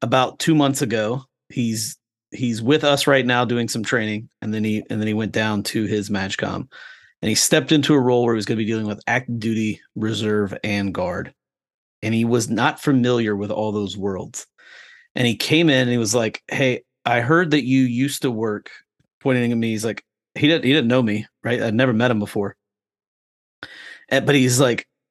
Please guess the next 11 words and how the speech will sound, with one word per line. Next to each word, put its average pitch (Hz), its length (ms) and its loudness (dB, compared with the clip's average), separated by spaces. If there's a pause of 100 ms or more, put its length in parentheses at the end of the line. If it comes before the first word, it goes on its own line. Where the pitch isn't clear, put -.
(100)
"I 127 80 0
heard 165 240 2
you 165 80 4
used 151 340 4
to 135 60 4
work 117 460 -2 (540)
with 123 160 -2
magcom, 120 800 0
at, 117 180 0
at 135 160 4
magcom 123 580 0